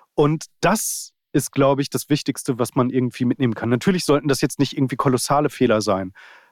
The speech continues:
Genauso wie du am Anfang vielleicht, äh, wenn du einen Führerschein hast, dann fährst du, dann, dann fährst du ja höchstwahrscheinlich auch ein bisschen unsicherer.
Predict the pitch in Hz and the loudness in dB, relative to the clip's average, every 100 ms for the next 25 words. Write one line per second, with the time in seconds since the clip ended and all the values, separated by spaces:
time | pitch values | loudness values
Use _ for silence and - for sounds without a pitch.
0 | - 123 123 131 139 127 131 123 127 - | -8 2 4 4 2 4 4 4 2 0
1 | 131 135 170 143 117 104 98 - - 123 | 0 2 2 2 0 -2 -8 -6 2 4
2 | 117 - 127 120 113 120 117 110 156 117 | 2 2 2 4 4 2 2 2 2 2
3 | - 101 107 127 - - - 110 104 131 | 0 0 -2 -4 -8 -20 -2 0 2 0
4 | - 139 127 120 120 117 117 120 113 - | 2 4 6 4 2 -2 -2 -2 -2 0
5 | 143 - 123 120 - - - - 127 120 | 0 4 2 2 -2 -2 -2 2 4 4
6 | 120 117 135 139 131 120 139 | 0 0 2 2 2 2 0